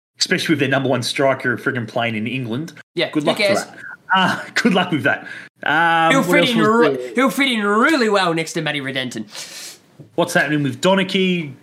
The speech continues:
Speaker 1: Donachie
Speaker 2: Don't
Speaker 1: should
Speaker 2: know.
Speaker 1: be here. He should be here as far as his contract is concerned 'cause he's finished up with India. Whether he's serving time, um, in quarantine on his way back, whether he's spending time with family now the season's
Speaker 2: Either
Speaker 1: done
Speaker 2: way,
Speaker 1: and
Speaker 2: as far
Speaker 1: dusted.
Speaker 2: as we are still, uh, as far as we are still aware, uh, aware, we has a con-, he has a contract here that he needs to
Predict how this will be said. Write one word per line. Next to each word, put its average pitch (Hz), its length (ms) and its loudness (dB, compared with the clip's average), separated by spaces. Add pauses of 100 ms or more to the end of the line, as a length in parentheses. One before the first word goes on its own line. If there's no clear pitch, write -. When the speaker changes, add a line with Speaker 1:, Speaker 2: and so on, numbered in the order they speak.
(100)
Speaker 1:
Donachie 170 220 0
Speaker 2:
Don't 165 140 4
Speaker 1:
should 185 120 -2
Speaker 2:
know. 202 400 2
Speaker 1:
be 185 80 2 (180)
here. 185 80 -4 (580)
He 151 120 0
should 156 280 0
be 175 200 0
here 156 180 0
as 139 100 -2
far 131 240 0
as 123 180 -2
his 120 140 -6
contract 185 480 0
is 170 120 -4
concerned 175 480 -2
'cause 123 140 -6
he's 120 220 -6 (420)
finished 175 320 -2
up 139 120 0
with 123 120 -6
India. 160 520 0
Whether 139 260 -2
he's 127 160 -4
serving 143 460 -2
time, 123 500 -4 (180)
um, 113 460 -6
in 110 140 -10
quarantine 143 580 -4
on 120 80 -4
his 113 140 -8
way 107 120 -4
back, 160 380 -2
whether 107 180 -10
he's 104 120 -10
spending 123 340 -6
time 107 240 -6
with 92 100 -14
family 117 320 -6
now 107 140 -4
the 95 100 -14
season's 101 440 -10
Speaker 2:
Either 143 140 -2
Speaker 1:
done 135 60 -6
Speaker 2:
way, 151 140 2
Speaker 1:
and 147 80 0
Speaker 2:
as 165 80 0
far 143 200 2
Speaker 1:
dusted. 135 80 2
Speaker 2:
as 120 100 -6
we 127 120 -2
are 120 40 -4
still, 123 480 -4
uh, 131 220 -4
as 127 180 -6
far 151 240 0
as 135 120 -6
we 143 120 -2
are 131 60 -4
still 127 200 -6
aware, 117 480 -4
uh, 123 240 -2
aware, 131 480 -2
we 117 120 -4
has 113 140 -4
a 113 60 -12
con-, 135 260 -6
he 117 180 -6
has 110 180 -6
a - 20 -12
contract 123 400 -8
here 220 240 -4
that 202 100 -6
he 165 120 -4
needs 143 340 -6
to - 120 -8